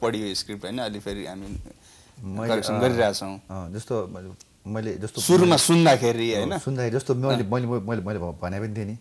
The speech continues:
Speaker 1: अँ।
Speaker 2: मेरो बानी चाहिँ पहिला सुन्ने बानी चाहिँ अनि बल्ल म पढ्छु भनेर भने। किन एउटा कस्तो हुन्छ, सुनिसकेपछि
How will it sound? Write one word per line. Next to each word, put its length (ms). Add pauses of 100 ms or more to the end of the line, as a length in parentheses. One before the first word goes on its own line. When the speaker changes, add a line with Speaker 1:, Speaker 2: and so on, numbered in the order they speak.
(140)
Speaker 1:
अँ। 260
Speaker 2:
मेरो 180
बानी 220
चाहिँ 120
पहिला 460
सुन्ने 360
बानी 260
चाहिँ 140
अनि 100
बल्ल 180
म 120
पढ्छु 580
भनेर 280
भने। 200 (420)
किन 200
एउटा 140
कस्तो 240
हुन्छ, 140
सुनिसकेपछि 920